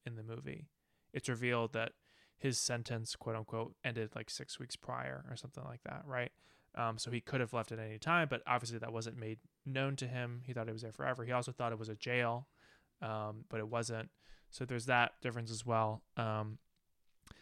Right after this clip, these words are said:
but did you, did you, speaking of Abnesti, did you like his character? Did you like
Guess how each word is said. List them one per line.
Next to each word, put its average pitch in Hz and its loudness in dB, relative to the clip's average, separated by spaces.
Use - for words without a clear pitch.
but 113 6
did 139 2
you, 202 4
did 143 6
you, 165 10
speaking 147 6
of 123 6
Abnesti, 117 0
did 117 0
you 120 2
like 117 4
his 123 2
character? 123 0
Did 113 -4
you 117 -2
like 113 0